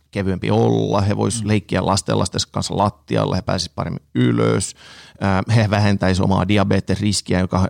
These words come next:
Speaker 1: he näki omia vanhempiaan sairastuvan diabetekseen, he oikeasti haluaa vähentää sitä.
Speaker 2: Mm.
Speaker 1: Näähän, näähän on, siis i-, yksilöillä voi olla monta hyvää syytä,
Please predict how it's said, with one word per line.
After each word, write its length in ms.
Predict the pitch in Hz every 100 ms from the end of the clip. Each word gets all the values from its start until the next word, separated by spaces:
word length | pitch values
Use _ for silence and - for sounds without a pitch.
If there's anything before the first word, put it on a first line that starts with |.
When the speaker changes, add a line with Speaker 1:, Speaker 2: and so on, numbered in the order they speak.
| 107
Speaker 1:
he 60 |
näki 260 | 110 95 98
omia 240 | 95 95
vanhempiaan 640 | 90 95 90 95 92 95 87
sairastuvan 400 | 87 82 92 92
diabetekseen, 680 | 92 92 95 - - - 92
he 40 |
oikeasti 300 | 98 - -
haluaa 300 | 90 92 98
vähentää 400 | 90 85 90 82
sitä. 200 | - -
Speaker 2:
Mm. 220 | - 120 113
Speaker 1:
Näähän, 360 | 180 190 139 -
näähän 280 | 160 156 156
on, 120 | 147 - - -
siis 240 | - 135 - -
i-, 100 | - -
yksilöillä 500 | 190 - 113 110 110
voi 120 | 120
olla 100 | 123
monta 340 | 143 160 113
hyvää 320 | 76 101 95 92
syytä, 360 | 104 98 -